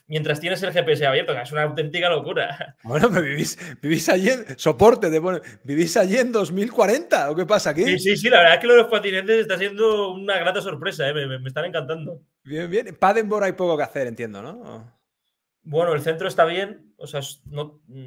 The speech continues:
Speaker 1: tiene más de cincuenta mil habitantes, o sea, es un pueblo, pero mucho verde, pero sí, o sea, en el, hoy, por ejemplo, Francia no, no hace nada. Y no sé qué, es que no, voy a ir a ver, a un bar a ver los partidos, pero es un pueblo que no, tampoco tiene nada fuera de lo normal, ¿no?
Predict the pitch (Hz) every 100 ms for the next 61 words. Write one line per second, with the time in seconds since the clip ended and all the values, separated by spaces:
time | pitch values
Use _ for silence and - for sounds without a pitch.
0 | 131 143 185 190 156 143 139 131 123 135
1 | 160 131 127 151 135 156 165 165 139 127
2 | 123 127 135 151 151 156 156 165 170 170
3 | - - - _ - 131 127 - 135 120
4 | 123 120 123 123 135 139 147 147 139 143
5 | 147 143 147 139 139 135 135 135 135 135
6 | 139 139 175 - _ _ _ _ 139 131
7 | 123 131 123 120 117 120 - 110 143 135
8 | 131 120 120 131 131 147 151 160 143 139
9 | 143 143 143 135 127 135 147 147 135 127
10 | 123 123 135 135 135 139 135 131 131 131
11 | 117 135 131 135 135 139 127 123 123 123
12 | - 131 127 127 127 127 143 127 -